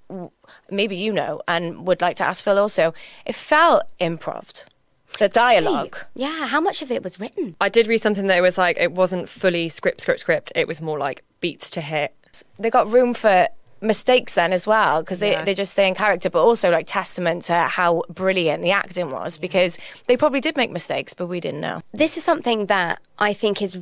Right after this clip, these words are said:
Speaker 2: really interesting. Um, <sighs> what is the actress's name who was in Les Mis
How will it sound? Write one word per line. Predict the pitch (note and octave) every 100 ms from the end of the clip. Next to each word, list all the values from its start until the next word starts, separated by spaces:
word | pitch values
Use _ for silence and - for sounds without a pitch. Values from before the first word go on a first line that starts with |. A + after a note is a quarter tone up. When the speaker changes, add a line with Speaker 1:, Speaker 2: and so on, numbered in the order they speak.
| G3
Speaker 2:
really | G3 F3+ -
interesting. | G3 F#3+ E3+ - - D3+ D#3 D#3 - _ _ _ _
Um, | - F#3 F3+ F3+ F3+ - - - - - - - - _ - - - - _
<sighs> | - - - - _ _ - - _ _ _ _ _ _
what | A#3+ C4 -
is | A3+ G#3+
the | A3+ -
actress's | F3+ - F3+ F3 E3+
name | E3 D3 F3 - D3
who | E3+ D#3+ D#3 -
was | E3+
in | - E3
Les | E3
Mis | D#3+ D#3 D3 -